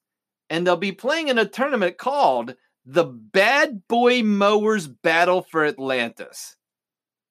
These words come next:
So it's gonna be a real battle in Atlantis, which is actually the Bahamas. And it's a strong,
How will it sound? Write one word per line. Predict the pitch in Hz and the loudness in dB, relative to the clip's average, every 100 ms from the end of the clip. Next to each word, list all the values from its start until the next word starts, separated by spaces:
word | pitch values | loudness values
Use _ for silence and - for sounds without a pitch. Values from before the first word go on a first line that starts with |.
| _ _ | _ _
So | 160 | 0
it's | 180 | 0
gonna | 202 190 | 2 -2
be | 156 175 | 0 2
a | 151 | 2
real | 143 180 269 | 4 6 6
battle | 233 208 180 135 113 120 175 - _ _ _ _ _ _ _ _ _ | 4 2 4 2 0 -2 -4 -8 _ _ _ _ _ _ _ _ _
in | 175 226 | -4 -2
Atlantis, | 294 196 160 139 139 - 175 196 - - _ _ _ _ _ _ _ - | -2 0 0 0 -2 -2 -2 -2 -10 -16 _ _ _ _ _ _ _ -4
which | 165 196 | -2 0
is | 160 | 2
actually | 156 165 190 190 | 0 0 -2 0
the | 196 | 0
Bahamas. | 233 147 127 135 180 196 - _ _ _ _ _ _ _ _ _ _ _ _ _ 143 | 2 2 0 -2 -4 -6 -14 _ _ _ _ _ _ _ _ _ _ _ _ _ -4
And | 156 | 0
it's | 220 - | 0 -2
a | |
strong, | - - - 147 151 165 160 147 139 139 | -6 -10 -6 0 2 4 4 0 -2 -12